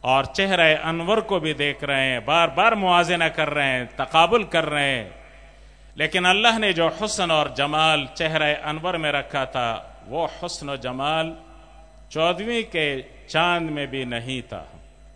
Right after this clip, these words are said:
حضرت انس رضی اللہ تعالی عنہ فرماتے ہیں کہ جس دن نبی علیہ السلام مدینہ منورہ آئے تو ہر چیز ہمارے لیے روشن ہو گئی، اور جب آپ کا جس دن بارہ ربیع الاول کو انتقال ہوا، پردہ فرما گئے،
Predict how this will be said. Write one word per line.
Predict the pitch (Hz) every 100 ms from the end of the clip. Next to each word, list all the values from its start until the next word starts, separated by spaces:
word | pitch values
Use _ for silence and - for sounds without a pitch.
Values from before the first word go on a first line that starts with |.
| - - - - - - - - - - - - - - - -
حضرت | 127 143 147
انس | 147 151 160
رضی | 156 131 139
اللہ | 139 151 147
تعالی | 143 127 131 131
عنہ | 139 151 147 -
فرماتے | 127 123 127 160 147
ہیں | 135 135 -
کہ | 117
جس | 120 147 -
دن | 151
نبی | 151 135 139 156
علیہ | 135 135
السلام | 127 135 131 143 143
مدینہ | 131 131 139 156
منورہ | 147 147 147 151 147
آئے | 143 143 160 175 180 - - - - - - - - - - - - -
تو | 139 135 131 120 107
ہر | 143 160
چیز | - 185 190 160
ہمارے | 151 143 151 151
لیے | 143 151 151 151
روشن | 135 131 151 - 214 180
ہو | 147 139
گئی، | 131 123 82 - - - - - - - -
اور | 117 127
جب | 120 151 143
آپ | 143 139 -
کا |
جس | 120 139 - 131
دن | 151 151 147
بارہ | 123 139
ربیع | 131 127
الاول | 127 139 143
کو | - 127
انتقال | 123 120 123 139 147
ہوا، | 143 147
پردہ | 143 135 131 139
فرما | 139 131 135 143
گئے، | 147 156